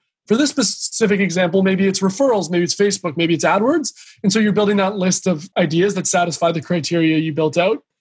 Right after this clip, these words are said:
From there, I would go and stack rank it. So I'm creating some sort of criteria to figure out how to stack one above the other. One framework I like to use for that is called the ice framework. So that's ranking things based on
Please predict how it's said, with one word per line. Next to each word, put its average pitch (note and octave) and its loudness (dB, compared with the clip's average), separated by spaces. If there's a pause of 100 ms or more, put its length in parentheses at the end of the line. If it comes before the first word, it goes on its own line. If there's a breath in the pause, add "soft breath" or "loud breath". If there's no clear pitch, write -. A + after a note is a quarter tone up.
(180)
From A#3+ 2
there, A3 2
I A3 2
would G#3 0
go G3+ 2
and F#3+ 0
stack E3+ -2
rank G3+ 0
it. E4+ -2
So G#3 0
I'm G3+ 0
creating G3+ 0
some G3+ 0
sort G3 0
of F#3+ -4
criteria F#3+ 0
to G3 -2
figure F#3+ 0
out - 0 (320)
how F#3+ 2
to F#3+ 2
stack F3+ 0
one F#3 2
above E3+ 0
the D#3+ 0
other. G3+ 0 (360)
One G#3+ 0
framework G3 0
I F#3+ 2
like F#3+ 0
to F#3 -4
use F#3 0
for F#3+ -4
that F3+ 2
is E3 -2
called F#3+ 0
the G3 -2
ice D#3+ 0
framework. A#3+ 0
So - 0
that's F#3+ -2 (380)
ranking F#3+ 0
things F#3 2
based F#3+ -2
on F#3+ 0